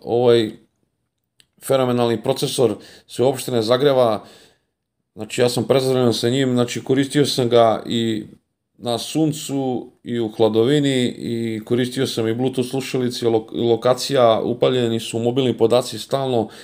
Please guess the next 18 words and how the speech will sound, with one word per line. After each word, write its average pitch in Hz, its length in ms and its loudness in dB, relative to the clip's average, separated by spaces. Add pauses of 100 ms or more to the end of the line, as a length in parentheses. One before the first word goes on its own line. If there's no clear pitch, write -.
(220)
Wi-Fi. 123 600 0 (460)
Znači, 117 500 -6
evo, 113 220 4
pogledajte, 123 760 0
ovo 123 220 -4
je 120 80 -4
procenat 127 420 -2
baterije, 131 800 -2
ovo 123 160 -4
je 123 120 -4
procenat 131 420 -2
baterije 135 520 0 (300)
drugi 131 360 -6
dan 127 180 0
korištenja. 113 580 -4 (580)
Znači, - 340 -12
on 117 220 0
ima, 117 340 0